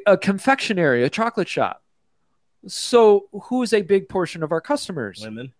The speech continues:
Speaker 1: Women. College co-eds. How did I feel when I got home? Oh, there's my wife. She is beautiful. She is amazing.
Speaker 2: <laughs>
Speaker 1: But when you start drawing comparisons day after day, time after time, and your eyes are on something, and you're building these contrasts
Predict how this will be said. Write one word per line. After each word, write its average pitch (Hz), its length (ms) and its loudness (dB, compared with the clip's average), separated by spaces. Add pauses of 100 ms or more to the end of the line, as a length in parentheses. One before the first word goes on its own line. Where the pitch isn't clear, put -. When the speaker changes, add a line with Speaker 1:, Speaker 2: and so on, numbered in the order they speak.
(140)
Speaker 1:
Women. 254 420 -2 (240)
College 151 420 0
co-eds. 269 680 2 (1000)
How 240 180 4
did 277 140 4
I 247 160 6
feel 240 280 6
when 190 120 4
I 185 100 4
got 202 300 4
home? 147 520 2 (760)
Oh, 123 260 4 (140)
there's 123 240 -2
my 127 80 -4
wife. 123 500 2 (880)
She - 200 -2
is 196 160 0
beautiful. 170 720 2
She 196 200 -2
is 196 140 2
amazing. 196 720 2
Speaker 2:
<laughs> - 60 -20 (180)
Speaker 1:
But 190 180 4
when 208 260 4
you 247 160 0
start 233 480 2
drawing 214 420 4
comparisons 196 920 2
day 175 180 6
after 226 240 2
day, 165 220 4
time 202 240 0
after 226 200 2
time, 147 360 2
and 143 80 -2
your 143 180 0
eyes 214 340 4
are 202 120 4
on 233 200 4
something, 151 600 0
and 147 80 -6
you're 147 80 2
building 214 440 4
these 233 200 -4
contrasts 196 840 0